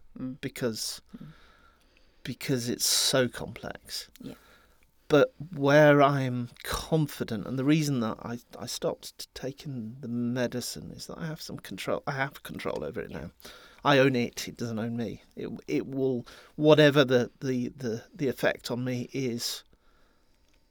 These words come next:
Speaker 2: will always be there
Speaker 1: Mm.
Speaker 2: because it's so deep-rooted. But,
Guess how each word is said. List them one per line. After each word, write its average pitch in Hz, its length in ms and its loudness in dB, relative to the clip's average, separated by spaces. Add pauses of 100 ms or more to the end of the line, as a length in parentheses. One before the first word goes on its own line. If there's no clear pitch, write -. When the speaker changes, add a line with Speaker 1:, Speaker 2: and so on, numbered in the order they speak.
(560)
Speaker 2:
will 135 320 8
always 120 460 4
be 120 180 -4
there 117 460 -6 (220)
Speaker 1:
Mm. 139 120 -18 (320)
Speaker 2:
because 120 320 -2
it's - 160 -6
so 123 180 0
deep-rooted. - 840 -10 (1200)
But, - 200 4